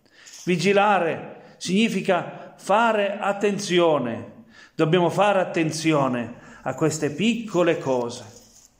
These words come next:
Per scoprire il valore di un anno, chiedi a uno studente che è stato bocciato all'esame finale. Per scoprire il valore di un mese, chiedi a una madre che ha messo al mondo un bambino troppo presto.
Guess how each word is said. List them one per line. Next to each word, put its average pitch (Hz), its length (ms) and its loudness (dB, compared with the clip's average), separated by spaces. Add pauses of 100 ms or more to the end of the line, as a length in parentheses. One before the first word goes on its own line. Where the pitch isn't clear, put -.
(600)
Per 165 140 0
scoprire 175 920 0
il 160 100 2
valore 170 360 4
di 160 80 0
un 156 140 4
anno, 160 640 -2 (180)
chiedi 180 300 2
a 170 60 2
uno 165 140 0
studente 143 1000 -2
che 160 120 0
è - 20 2
stato 156 320 0
bocciato 151 480 2
all'esame 143 420 0
finale. 123 640 -4 (680)
Per 175 160 0
scoprire 196 420 2
il 196 80 2
valore 190 320 4
di 185 100 -2
un 185 100 2
mese, 185 800 -2
chiedi 196 260 2
a 190 40 4
una 185 160 0
madre 170 840 -2
che 170 120 -2
ha 165 60 4
messo 180 300 0
al 160 120 2
mondo 170 340 2
un 160 80 0
bambino 160 400 2
troppo 165 300 0
presto. 147 720 -2